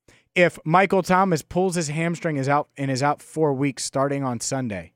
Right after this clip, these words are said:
right? Let's say he injures himself Sunday. Well, at least they've done their homework on Brandon Marshall, who's a free agent, and Dez Bryant, who's considered the best free agent left on the market, and others. There's another receiver that I haven't seen,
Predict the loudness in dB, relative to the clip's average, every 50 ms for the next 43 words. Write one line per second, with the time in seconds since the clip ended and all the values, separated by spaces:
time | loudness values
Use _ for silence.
0 | _ -2 0 0 0 0 -2 -4 -4 -2 -2 -2 -2 -2 -4 -4 -4 -4 -4 -4
1 | -4 -6 -8 -10 -8 -8 -8 -8 -8 -10 -10 -10 -10 -12 -16 _ _ _ _ _
2 | _ _ _ _ _ _ _ _ _ _ _ 0 2 4 6 4 4 2 2 2
3 | 2 2 2 0 0 2 2 0 2 2 2 2 2 2 2 2 2 2 0 0
4 | 0 0 -2 -2 -4 -4 -2 -2 -2 -4 -6 -6 -6 -4 -2 0 0 2 2 4
5 | 2 2 2 -2 -2 -2 -4 -6 -6 -8 -8 -6 -6 -4 -4 -4 -2 -2 -4 -4
6 | -4 -6 -6 -6 -6 -8 -10 -12 _ _ _ _ _ _ _ _ _ _ _ -6
7 | -4 -4 -2 0 2 4 4 4 4 2 -2 -4 -8 -10 -10 -10 -8 -6 -6 -4
8 | -4 -6 -4 -4 -4 -2 2 2 2 2 0 -4 -8 -6 -4 -4 -4 -4 -6 -8
9 | -6 -2 -2 -2 -2 -2 -4 -6 -6 -4 -2 -2 -2 -2 -2 -4 -8 -10 _ _
10 | _ _ _ _ _ -8 -4 -2 -2 -2 -2 -4 -8 -14 -18 -20 _ _ _ _
11 | _ _ -10 -6 -2 0 0 2 2 2 0 0 -2 -6 -6 -6 -4 -4 -4 -4
12 | -2 -2 -2 0 0 0 0 -2 -2 -4 -8 -8 -8 -8 -8 -8 -8 -10 -12